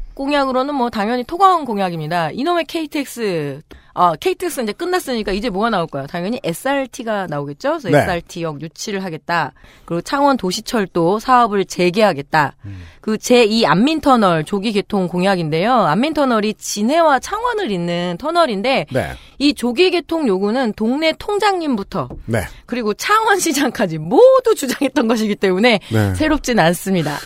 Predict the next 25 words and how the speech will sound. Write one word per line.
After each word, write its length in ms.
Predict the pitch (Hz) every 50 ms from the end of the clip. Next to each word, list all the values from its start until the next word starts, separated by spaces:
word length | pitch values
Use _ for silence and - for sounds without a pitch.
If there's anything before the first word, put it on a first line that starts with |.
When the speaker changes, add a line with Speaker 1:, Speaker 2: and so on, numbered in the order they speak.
| - - -
Speaker 1:
예. 160 | 175 170 160
Speaker 2:
국회의원이 440 | - - 175 175 175 175 175 170 165
할 180 | 151 147 175 165
말은 220 | 160 151 151 151
별로 220 | 139 147 135 131 131
아닙니다. 380 | 123 110 95 85 82 71 71 -
Speaker 1:
네, 160 | - 220 208 - -
이상입니다. 580 | 220 226 269 254 233 196 175 147 147 135 147 - _
Speaker 2:
네, 340 | - 156 165 131 110 90 80 - - - - -
그렇고요. 500 | - 165 165 - - 135 117 104 104 131 - _ _ - - - - _ - - - - - - -
공보를 380 | - 147 165 202 240 254 262 247
받으시면은요, 880 | - - 139 151 185 190 202 190 170 160 143 139 147 160 185 202 175 143
성산구에 580 | 156 196 202 208 202 196 190 170 170 165 156
계시는 380 | 131 131 123 117 135 131 127 123
청취자 340 | - 156 143 143 - - 127
여러분, 640 | 110 104 107 107 110 147 170 139 95 80 65 65 101 -
어, 460 | - 104 107 107 101 101 104 101 98 - - - - -
자세히는 520 | - - - 143 - 214 233 240 254 240
아니지만 420 | 160 143 156 156 156 165 175 175 156
재산 320 | 135 127 165 196 214 220
관련된 720 | 202 190 185 185 180 175 175 170 170 165 156 156 156 156
게 100 | 151 165
그냥 160 | 160 160 165 175
숫자로만 520 | - 240 - - 277 262 247 226 202 175 147
나오거든요. 580 | 120 110 107 98 101 101 107 123 160 220 277